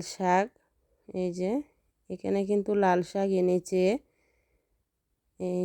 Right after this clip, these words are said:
যে, শীতে কিন্তু লাল শাকটা খেতে খুব, খুব মজা লাগে, তাই লাল শাকটা নিয়ে এসেছে।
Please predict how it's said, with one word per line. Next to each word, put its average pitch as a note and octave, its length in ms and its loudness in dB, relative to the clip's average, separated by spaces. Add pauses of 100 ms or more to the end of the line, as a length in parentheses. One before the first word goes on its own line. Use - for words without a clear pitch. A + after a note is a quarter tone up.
যে, F3+ 200 -4 (800)
শীতে - 480 -4
কিন্তু F#3+ 360 0
লাল F3+ 260 4
শাকটা G#3 460 -4
খেতে F3+ 440 0 (280)
খুব, G#3+ 220 -2 (140)
খুব G#3+ 180 -2 (100)
মজা F3+ 340 2
লাগে, F3+ 420 2 (880)
তাই G3+ 200 0
লাল F#3+ 260 2
শাকটা G3+ 500 -6
নিয়ে F3+ 280 2
এসেছে। F3+ 480 -2